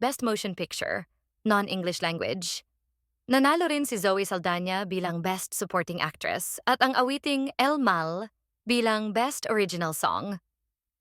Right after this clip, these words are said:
Pinuri ang pelikula sa mahusay nitong kwento at pagganap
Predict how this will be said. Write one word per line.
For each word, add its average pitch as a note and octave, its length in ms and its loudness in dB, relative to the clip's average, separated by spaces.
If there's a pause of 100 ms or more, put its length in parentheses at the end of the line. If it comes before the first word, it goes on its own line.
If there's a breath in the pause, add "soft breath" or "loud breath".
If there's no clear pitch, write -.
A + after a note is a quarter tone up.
(380)
Pinuri B3+ 380 4
ang C4+ 100 -2
pelikula A#3+ 460 2
sa A#3+ 100 -2
mahusay G#3+ 480 0
nitong F#3 240 -4
kwento A3+ 400 0
at A3 160 -2
pagganap F3+ 540 0